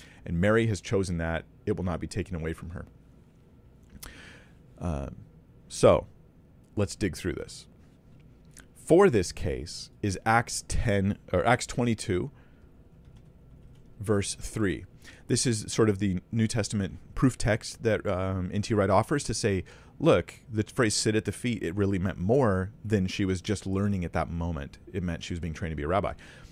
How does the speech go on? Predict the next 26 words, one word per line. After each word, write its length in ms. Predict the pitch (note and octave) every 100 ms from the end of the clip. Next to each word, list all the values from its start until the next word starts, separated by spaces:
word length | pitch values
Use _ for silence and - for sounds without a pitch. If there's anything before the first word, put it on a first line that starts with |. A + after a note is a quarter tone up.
| - - - - -
So 160 | -
Paul 300 | B2 - F#3+
talks 280 | G3+ D#3 -
about 140 | A#2+ G2+
himself 500 | F#2 - E2 C#2+ -
and 120 | G2+
his 200 | F#2+ A2
previous 500 | - C3+ B2 A2+ G2
teacher, 380 | - A#2+ - D2+
a 60 |
guy 160 | D#2+ F#2
named 160 | F#2+ F#2+
Gamaliel, 500 | F2+ F2 F2 C#2 D#2
very 220 | C3 D#3
famous 420 | - A2+ A#2+ G#2+
Jewish 280 | - G2 -
rabbi 280 | F#2 G2 D#2+
from 160 | F2+
the 80 | E2
first 180 | F2 -
century, 320 | G2+ - F2
even 200 | D2 F#2+
outside 380 | F#2 A2 - D#2+
the 60 | D#2
New 100 | C#2
Testament. 420 | - - D#2+